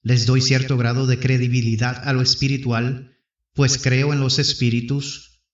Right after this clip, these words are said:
creo en Dios y le creo a Dios. El Señor es quien escoge al que quiere para lo que Él quiere hacer.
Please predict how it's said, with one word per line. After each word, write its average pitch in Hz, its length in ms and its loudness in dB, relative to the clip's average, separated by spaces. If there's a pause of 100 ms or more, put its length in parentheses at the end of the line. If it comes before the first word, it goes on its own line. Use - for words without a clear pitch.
(200)
creo 135 420 0
en 147 160 2
Dios 120 680 -2 (200)
y 131 140 4
le 120 180 2
creo 117 520 -2
a 113 120 -2
Dios. - 680 -4 (600)
El 113 120 -4
Señor 147 680 2 (100)
es - 180 0
quien 139 200 4
escoge 151 680 0
al 131 160 -2
que 131 160 -2
quiere 127 720 -2
para 117 200 0
lo 110 120 -2
que 120 200 0
Él 139 180 -2
quiere 110 320 2
hacer. 98 560 -4